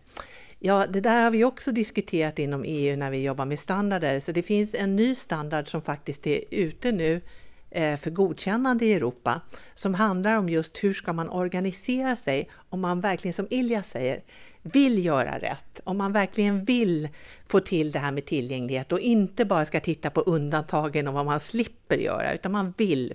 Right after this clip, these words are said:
faktiskt se till att utveckla produkter och tjänster som inte skapar hinder för människor. Den, eh, standarden har också ett himla långt, krångligt namn, men den handlar om att man ska,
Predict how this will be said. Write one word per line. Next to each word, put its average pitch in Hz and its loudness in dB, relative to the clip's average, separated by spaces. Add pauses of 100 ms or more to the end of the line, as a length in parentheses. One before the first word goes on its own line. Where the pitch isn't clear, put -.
faktiskt - -6 (280)
se - -4
till 139 0
att - -4
utveckla 151 -2 (500)
produkter 160 2
och 143 0
tjänster 143 -4
som 160 -4
inte 151 -4
skapar 165 -2
hinder 214 4
för - -2
människor. - -6 (800)
Den, 220 6
eh, 185 0
standarden 160 2
har 143 2
också - 2
ett 233 2
himla 185 2
långt, 196 2
krångligt 190 4
namn, 233 2
men 190 0
den 175 2
handlar 170 0
om 151 -2
att 147 -2
man 139 -2
ska, 139 0